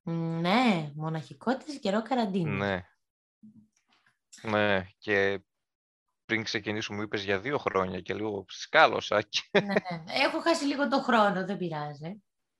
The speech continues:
Speaker 2: Όλοι τον έχουμε χάσει, νομίζω. Κακά τα
Speaker 1: Αυτό.
Speaker 2: ψέματα.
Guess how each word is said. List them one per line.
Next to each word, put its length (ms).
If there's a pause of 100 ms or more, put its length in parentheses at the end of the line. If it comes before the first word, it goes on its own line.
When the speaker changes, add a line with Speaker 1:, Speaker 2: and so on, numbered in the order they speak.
(240)
Speaker 2:
Όλοι 340
τον 160
έχουμε 200
χάσει, 320
νομίζω. 360 (460)
Κακά 180
τα 80
Speaker 1:
Αυτό. 160
Speaker 2:
ψέματα. 320